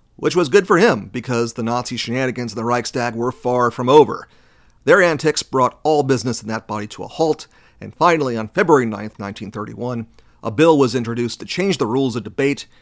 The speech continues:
in order to restore a semblance of sanity. The Nazis and the K P D quickly marched out of the meeting hall to prevent a quorum,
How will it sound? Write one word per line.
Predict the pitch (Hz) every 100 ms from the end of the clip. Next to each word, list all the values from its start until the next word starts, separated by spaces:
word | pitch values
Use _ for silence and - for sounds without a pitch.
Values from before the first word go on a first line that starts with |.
| -
in | 101
order | 131 135
to | 104 113
restore | 110 - 127 123 117 -
a |
semblance | 131 - 190 156 110 - -
of | - 113
sanity. | - 107 104 - - - _ _ _ _ _ _
The | -
Nazis | 151 160 - 147 127
and | 131
the | 113
K | - 123
P | 117 117
D | 120 120
quickly | - 143 120 117
marched | 101 92 -
out | 117 107
of |
the | 110
meeting | 175 175 143
hall | 143 135
to | -
prevent | 113 120 110
a |
quorum, | - - 170 160 156